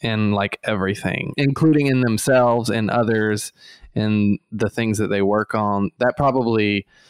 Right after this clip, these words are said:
resonated the most to me, just because I think, you know, I was pretty well acquainted with this feeling of never being content and always feeling like whatever opportunities I have, they weren't good enough. Whatever,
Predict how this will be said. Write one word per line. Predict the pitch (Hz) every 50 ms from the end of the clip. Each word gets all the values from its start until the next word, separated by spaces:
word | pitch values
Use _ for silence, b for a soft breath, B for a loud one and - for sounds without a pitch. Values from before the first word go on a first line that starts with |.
| b b b b
resonated | 110 107 104 101 110 104 101 101 98 98 98
the | 98 98
most | 101 101 98 104 98 - -
to | - 110
me, | 104 101 98 98 98 95 95 101 - _ -
just | 117 117 120 117 - _
because | 131 117 - 113 113 107 104 104 101 101 95 - - -
I | 117
think, | 107 - 135 127 117 _ - - B B B B B B B B B _
you | 120 123
know, | 123 117 113 110 107 107 101 - _ _ _ _ _
I | - 120 117
was | 117 120 113 - _ -
pretty | - 156 151 147 135
well | 123 120 120 117 117
acquainted | 117 - - - 120 117 113 107 - 113 104 98
with | 101 98 104 101 101 98 98 95 92 110 - _ _ _
this | 117 113 113 107 - -
feeling | - - - 117 110 110 110 107
of | 104 95
never | 95 104 101 104 101 95 104 101
being | 98 - 110 104 101 98 98 95 95 98 98 92 _ _ _ _
content | - - 107 98 - - - 113 98 98 - _ - - - _ -
and | 120 110 107 107 107 104 _ -
always | 120 117 117 117 120 117 113 107 -
feeling | - - 117 110 107 104 104 101 98 98
like | 98 98 95 95 95 95 92 _ - - b b b b b b b b b b b b b b b b
whatever | 320 - 123 135 139 139 127 120 117
opportunities | 110 104 - 113 - - 147 160 156 151 143 139 131 123
I | 127 123
have, | 117 127 123 120 117 117 110
they | 104 104
weren't | 95 98 92 95 101 120
good | 139 139 139
enough. | 135 131 127 123 120 120 113 - 117
Whatever, | 110 110 107 107 107 101 110 107 104 101 101 101 98 -